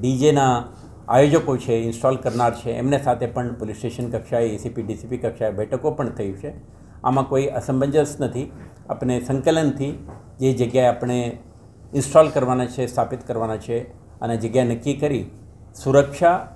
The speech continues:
અને આપણા આખું પ્રોસેશનનું મૂવમેન્ટને નડે નહીં અને સાથે સાથે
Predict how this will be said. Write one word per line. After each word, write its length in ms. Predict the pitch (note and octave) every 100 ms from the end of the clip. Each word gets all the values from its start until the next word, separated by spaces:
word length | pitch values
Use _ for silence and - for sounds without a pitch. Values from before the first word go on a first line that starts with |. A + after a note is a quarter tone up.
| B2+
અને 500 | B2 C3 C#3 - - - -
આપણા 560 | C3 - A#2+ A#2+ A2+ - - -
આખું 680 | A2 A2+ B2+ B2 A#2+ A2 -
પ્રોસેશનનું 600 | A#2 A#2 C#3 D3 C#3 B2
મૂવમેન્ટને 460 | A2+ C3 C#3 C3+ B2
નડે 280 | A2 D3+
નહીં 320 | D3+ A#2+ F#2+ - - - - -
અને 180 | D3+ D#3
સાથે 280 | C#3+ - C3+
સાથે 420 | C3+ A#2+ C3+